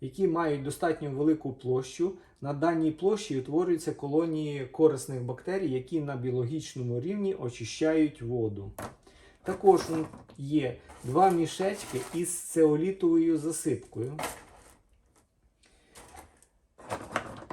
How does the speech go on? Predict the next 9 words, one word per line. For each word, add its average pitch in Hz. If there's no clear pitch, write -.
Вода 185
проходить 160
через 135
фільтраційний 170
мат, 147
де 170
очищається 165
механічним 156
способом, 160